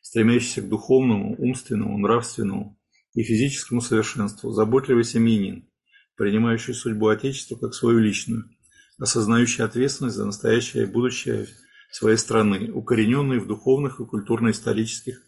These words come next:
традициях многонационального народа России.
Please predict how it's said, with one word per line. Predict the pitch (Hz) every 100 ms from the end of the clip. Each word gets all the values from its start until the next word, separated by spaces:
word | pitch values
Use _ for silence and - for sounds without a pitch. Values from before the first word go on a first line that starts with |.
| _ - _ _
традициях | 110 98 113 127 135 127
многонационального | 107 98 101 - 107 101 117 113
народа | 101 101 104 107
России. | 107 107 - 107